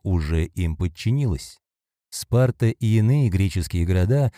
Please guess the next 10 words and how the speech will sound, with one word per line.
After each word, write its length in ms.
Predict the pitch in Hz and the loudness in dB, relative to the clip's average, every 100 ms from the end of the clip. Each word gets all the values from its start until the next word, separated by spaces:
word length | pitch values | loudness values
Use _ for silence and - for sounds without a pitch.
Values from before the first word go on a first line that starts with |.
| _ | _
будучи 420 | 110 143 156 - 139 | -2 0 0 0 -2
встревоженными 920 | - 123 127 143 131 123 117 113 110 | -2 -2 0 2 2 2 2 0 0
амбициями 840 | 104 107 98 127 - 104 95 95 | 0 0 2 -2 -2 -2 0 0
Афин, 440 | 87 85 139 151 143 - - | 0 -2 -2 -2 -4 -10 -4
при 160 | 92 | -2
всякой 300 | - 104 98 | 0 0 0
возможности 640 | 87 90 98 120 123 - 123 | 0 0 2 0 0 -2 -4
создавали 680 | - 90 82 76 76 87 | -2 -2 -2 0 0 -2
оборонительные 800 | 110 101 80 80 73 80 78 80 | -2 -2 0 0 -2 -4 -4 -2
союзы. 480 | - 117 143 80 | 0 0 0 -4